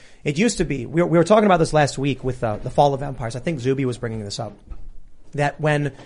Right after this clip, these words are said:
you no longer have the idea of, like, God and country, I don't mean that literally God and country, I mean, like, this idea of, like, this is our country, this is what we believe, this is what we share, this is our experience. When you don't have that anymore,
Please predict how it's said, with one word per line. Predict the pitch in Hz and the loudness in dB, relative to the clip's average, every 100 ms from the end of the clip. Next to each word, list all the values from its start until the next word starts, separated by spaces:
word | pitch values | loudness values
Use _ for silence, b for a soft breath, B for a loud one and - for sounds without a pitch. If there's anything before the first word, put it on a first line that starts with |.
| B B B | B B B
you | 151 | 4
no | 160 170 | 6 8
longer | 175 165 156 143 | 6 4 2 0
have | 131 143 135 123 | -2 -2 -2 -2
the | 131 | -2
idea | 127 135 | -2 -4
of, | 127 | -4
like, | 123 117 | -6 -4
God | 135 131 | -2 -2
and | 123 | -4
country, | 123 127 - 131 123 | -6 -8 -4 -2 -2
I | 123 | -2
don't | 156 | -2
mean | 131 | -2
that | 123 | -4
literally | 113 135 151 151 151 156 - | -4 -2 0 0 -2 -6 -4
God | 143 | -6
and | 143 | -4
country, | 143 143 | -4 -4
I | 139 | -4
mean, | 139 | -4
like, | 131 | -6
this | 127 135 | -4 -4
idea | 127 135 127 | -4 -2 -2
of, | 117 | -2
like, | 113 - b b b | -6 -10 b b b
this | 165 165 | 0 2
is | 175 | 4
our | 160 | 4
country, | 151 143 139 143 | 4 0 0 -2
this | 139 | -2
is | 139 | -2
what | 147 | -2
we | 139 | -2
believe, | 131 123 123 120 | -2 -2 -4 -4
this | 131 | -6
is | 127 | -4
what | 127 | -6
we | 127 | -6
share, | - 127 | -6 -6
this | 117 | -6
is | 127 | -6
our | |
experience. | 120 - 170 160 - - b b b b b b | -8 -6 -4 -2 -4 -10 b b b b b b
When | 165 | 4
you | |
don't | 175 180 | 4 4
have | 175 | 2
that | 175 | 0
anymore, | 147 127 113 107 | 0 -2 -4 -6